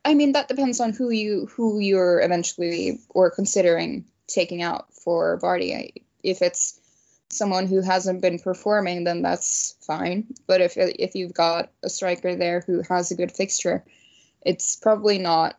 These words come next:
a transfer I would prioritize, especially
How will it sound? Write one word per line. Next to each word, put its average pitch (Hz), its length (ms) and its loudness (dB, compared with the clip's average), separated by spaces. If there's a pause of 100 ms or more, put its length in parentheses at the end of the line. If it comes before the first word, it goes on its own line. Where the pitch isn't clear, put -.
a 180 60 -6
transfer - 520 -6 (100)
I 180 240 0
would 185 380 -2 (680)
prioritize, 208 680 4
especially 220 920 -2